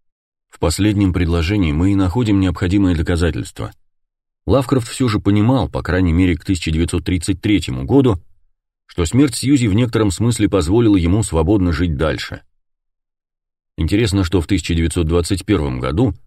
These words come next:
он не упоминает никаких подобий нервного срыва, мучивших его, начиная с тысяча восемьсот девяносто восьмого года.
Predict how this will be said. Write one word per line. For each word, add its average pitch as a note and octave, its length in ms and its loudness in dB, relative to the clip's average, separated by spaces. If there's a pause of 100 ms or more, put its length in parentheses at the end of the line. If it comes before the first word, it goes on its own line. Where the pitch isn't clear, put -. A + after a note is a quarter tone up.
(340)
он A2+ 180 0
не C3 80 4
упоминает C#3 500 2
никаких A2+ 420 0
подобий A2 380 2
нервного A2 440 2
срыва, A#2+ 360 2
мучивших G#2 500 0
его, F2 200 2
начиная F2 400 2
с D#2+ 80 -4
тысяча D#2+ 340 -4
восемьсот C#2+ 420 -4
девяносто D2 440 -2
восьмого C#2 400 -4
года. C#2+ 320 -6